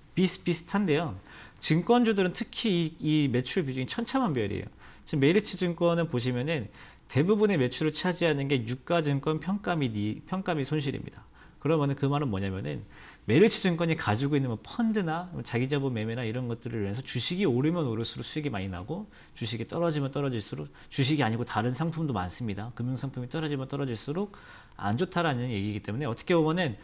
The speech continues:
우리가 따졌을 때 열심히 투자를 해서 돈을 잘 벌면은 메리츠 증권 같은 회사는 이제 수익을 많이 내는 거고 메리츠 증권이 열심히 했는데 수익이 안 나온다라고 하면은 안 좋은 거죠. 그러니까 메리츠 증권은 장이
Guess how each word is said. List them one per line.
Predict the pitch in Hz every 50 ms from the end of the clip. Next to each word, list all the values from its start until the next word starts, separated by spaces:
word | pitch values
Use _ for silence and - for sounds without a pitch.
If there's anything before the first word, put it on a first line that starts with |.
| - - - - - - - _ _ _ _
우리가 | 139 151 190 226 214 196 180
따졌을 | - 180 185 185 170 - 151 143
때 | - 151 113
열심히 | 120 175 196 - - - 233 220 214
투자를 | 202 - - - 226 220 208
해서 | 170 165
돈을 | 147 - 170 208 208
잘 | - - 107 117
벌면은 | 135 139 139 139 143 147 123
메리츠 | 107 117 143 147 147 147
증권 | - 139 135 139 131 131 131 131 127 120
같은 | 117 113 - _ 131 127 127 123 123 120 113 123
회사는 | 139 135 139 131 143 165 185 196 185 -
이제 | - 110
수익을 | 104 - - 233 247 233 202 151
많이 | 110 117 117
내는 | 104 101 107 117 107
거고 | 104 98 - 165 190 208 - -
메리츠 | 117 139 147 - -
증권이 | - 131 127 - 123 127 113
열심히 | 113 143 143 - 156 156 151
했는데 | 165 175 165 156 180 185 180 - _ _ -
수익이 | - - 226 202 180 135
안 | 123 120
나온다라고 | 135 135 127 120 117 110 113 113 120
하면은 | 123 135 131 117 143 175 202 196 - _ _ _ _ _ _ _ -
안 | 131 143 143
좋은 | 147 139 120
거죠. | 107 101 101 104
그러니까 | 98 151 165 165 - 170
메리츠 | 147 151 170 165 -
증권은 | 160 151 156 156 156 147
장이 | - - - 147 170 160 -